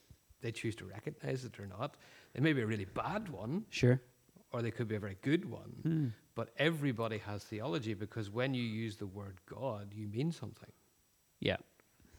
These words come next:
Speaker 1: So when someone prays in a prayer meeting,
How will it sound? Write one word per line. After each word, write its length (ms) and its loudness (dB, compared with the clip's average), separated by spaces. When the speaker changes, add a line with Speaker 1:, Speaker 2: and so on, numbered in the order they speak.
Speaker 1:
So 400 -4
when 200 -4
someone 420 0
prays 840 -4
in 80 -10
a 40 -14
prayer 320 4
meeting, 480 -2